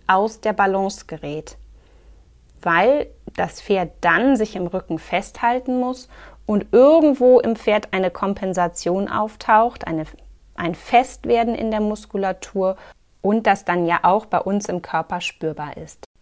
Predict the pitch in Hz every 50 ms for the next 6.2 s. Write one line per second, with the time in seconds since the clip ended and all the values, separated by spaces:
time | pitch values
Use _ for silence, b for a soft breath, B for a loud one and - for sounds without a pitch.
0 | _ _ _ _ _ _ - - 208 208 214 214 214 214 208 208 247 285 262 233
1 | 214 - - - 202 247 277 302 285 269 233 214 180 - 190 170 156 156 175 175
2 | 175 190 - - 202 214 240 254 247 254 - 214 214 208 - 202 185 - 180 175
3 | - - - 156 165 175 208 220 - - 170 165 175 170 - - - - 185 175
4 | 196 220 262 311 330 - - - B B B B B B B B B 190 185 -
5 | 170 175 180 - 269 320 311 - - 208 214 214 208 254 277 294 302 269 214 214
6 | 208 202 202 -